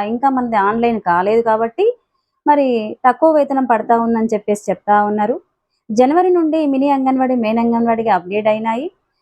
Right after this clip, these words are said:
మరి జనవరి, ఫిబ్రవరి నెలలో మెయిన్ అంగన్వాడీ వేతనాలు చెల్లించారు. మార్చి, ఏప్రిల్ నె-, నెలలో మరి మినీ అంగన్వాడీ అంటే పాత వేతనమే చెల్లించడం జరిగింది. అడిగిన క్రమంలో ఈ విధంగా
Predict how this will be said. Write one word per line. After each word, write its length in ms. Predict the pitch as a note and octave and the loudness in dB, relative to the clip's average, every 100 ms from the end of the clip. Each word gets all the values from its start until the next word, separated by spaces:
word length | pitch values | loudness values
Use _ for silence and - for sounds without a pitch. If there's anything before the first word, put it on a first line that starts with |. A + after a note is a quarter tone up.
| - | -2
మరి 140 | D#4 | -2
జనవరి, 380 | C4+ B3 D4 F4 | 2 0 2 0
ఫిబ్రవరి 460 | - C#4+ D4 D4+ D4 | -2 -2 0 0 0
నెలలో 360 | C4+ C4+ C4+ | 0 0 0
మెయిన్ 220 | B3+ A3+ A#3+ | 0 -2 -2
అంగన్వాడీ 420 | B3 B3+ B3+ B3 | 0 0 2 2
వేతనాలు 400 | A#3+ A#3 A#3 G#3+ G3 | 0 -2 -6 -6 -4
చెల్లించారు. 580 | F#3+ G#3 G#3+ A3 B3+ F4+ _ _ _ - | -2 -2 0 -2 -2 -8 _ _ _ 0
మార్చి, 380 | A#3+ E4+ F4+ F#4 | 2 2 0 0
ఏప్రిల్ 420 | D#4 D4 C#4 C#4 | 0 0 0 2
నె-, 240 | C4 B3 A#3 | 2 0 0
నెలలో 580 | A#3 A#3 A#3+ G#3+ G3+ B3 | 0 2 2 0 -4 -4
మరి 240 | A#3 A3+ | -2 0
మినీ 240 | G#3+ A3 D4 | 0 0 2
అంగన్వాడీ 440 | C#4+ B3+ B3 A3+ | 2 0 0 0
అంటే 160 | A3 B3+ | -2 -2
పాత 240 | G#3+ A3+ D4 | 0 0 2
వేతనమే 600 | C#4+ C#4 B3+ B3 A3+ G#3 G#3+ | -2 -2 -2 -2 -4 -6 -2
చెల్లించడం 420 | G#3 A3+ A3+ A3 | -2 0 -2 0
జరిగింది. 480 | G#3 A3 A#3 B3 E4+ _ _ _ - | -2 -2 -4 -4 -8 _ _ _ 0
అడిగిన 320 | A3+ C#4+ E4 | 2 4 2
క్రమంలో 540 | D#4+ D4+ C#4+ C#4 C4+ A3+ | 2 0 0 0 0 0
ఈ 140 | A3 | 0
విధంగా 380 | A3+ A#3+ A#3+ | 0 0 0